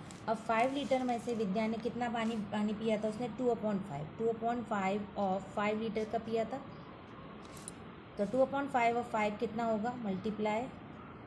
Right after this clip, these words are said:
of को किस में change किया? फ़ाइव में। Then five से फ़ाइव कट गया, फ़ाइव वन जा फ़ाइव, फ़ाइव वन जा फ़ाइव। तो कितना पिया? टू liter। तो Vidya drank two liter of water, Two liter पानी पिया। अब उसमें दूसरा उन्होंने और दिया है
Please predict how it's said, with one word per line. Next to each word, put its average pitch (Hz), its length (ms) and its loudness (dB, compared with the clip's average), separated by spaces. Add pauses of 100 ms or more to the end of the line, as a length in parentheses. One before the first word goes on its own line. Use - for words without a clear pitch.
(200)
of 185 180 2
को 202 80 0
किस 208 160 2
में 208 120 2
change 220 220 2
किया? 220 120 4
फ़ाइव 190 300 2
में। 226 160 2 (420)
Then 196 140 4
five 202 260 2
से 226 140 0
फ़ाइव 214 360 4
कट 233 120 4
गया, 214 200 4
फ़ाइव 196 320 0
वन 196 120 4
जा 202 100 2
फ़ाइव, 202 260 0
फ़ाइव 196 240 0
वन 185 120 2
जा 214 100 0
फ़ाइव। 170 380 -2
तो 220 60 -2
कितना 226 320 0
पिया? 240 240 2
टू 220 240 2
liter। 156 360 0 (1300)
तो 208 80 2
Vidya 202 420 4
drank 214 600 2
two 277 140 2
liter 220 280 2
of 180 200 0
water, 151 340 -6
Two 240 100 0
liter 247 240 0
पानी 233 280 -2
पिया। 233 280 -6 (580)
अब 254 120 6
उसमें 294 340 0
दूसरा 262 280 2
उन्होंने 277 300 0
और 240 260 6
दिया 233 240 4
है 220 280 2